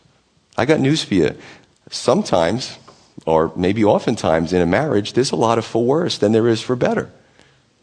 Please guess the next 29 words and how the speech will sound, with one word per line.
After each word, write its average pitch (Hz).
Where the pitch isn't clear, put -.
Raising 107
kids, 117
you 98
know, 98
trying 110
to 110
make 113
a 101
living, 117
uh, 50
trying 104
to 101
hold 104
everything 104
down, 104
keep 110
all 104
the 101
balls 98
in 101
the 98
air. 131
But 98
the 107
divorce 113
rate 104
is 95
so 104
high 160